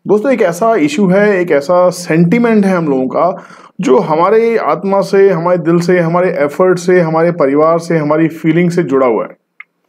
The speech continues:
हम सब चाहते हैं कि हम चाहे हिंदुस्तान में रहें, चाहे हिंदुस्तान से बाहर रहें, हम सबके पास अपना घर हो। घर का सपना तो हम ले लेते हैं, but क्या घर का सपना हकीकत में सबका पूरा हो पाता है?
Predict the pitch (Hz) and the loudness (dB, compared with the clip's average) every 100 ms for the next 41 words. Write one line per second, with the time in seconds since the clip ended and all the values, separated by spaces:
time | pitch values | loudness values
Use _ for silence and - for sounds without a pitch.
0 | _ - _ _ - 220 240 208 254 226 | _ -20 _ _ -6 -4 -4 -4 -4 -2
1 | - 170 170 196 185 185 196 170 190 180 | -2 -2 0 0 0 0 0 2 0 0
2 | 175 165 180 175 160 160 160 160 160 170 | 0 0 0 0 0 -2 -2 -2 0 2
3 | 170 160 170 170 170 160 147 156 160 156 | 2 0 0 -2 -2 0 0 -2 -2 -2
4 | 156 120 120 151 156 151 160 170 170 - | -2 -2 0 0 0 -2 -2 -4 -8 -20
5 | _ - 156 165 160 170 156 151 135 143 | _ -4 -2 -2 -2 -2 -2 -2 -2 -4
6 | 127 123 117 104 - _ _ _ _ _ | -2 -2 -2 -6 -10 _ _ _ _ _
7 | _ _ - 127 143 170 220 - 120 175 | _ _ -12 -4 -2 0 -2 -4 -4 -2
8 | 196 202 196 196 175 143 117 95 120 131 | 0 0 2 2 0 0 -2 -4 -4 -4
9 | - 175 180 131 131 190 165 160 170 139 | -2 -2 -2 -4 -2 -2 -4 -4 -4 -2
10 | 147 175 165 180 - 123 - 180 180 185 | -2 -2 -2 -2 -2 -4 -2 -2 0 0
11 | 180 175 185 | 0 -2 -2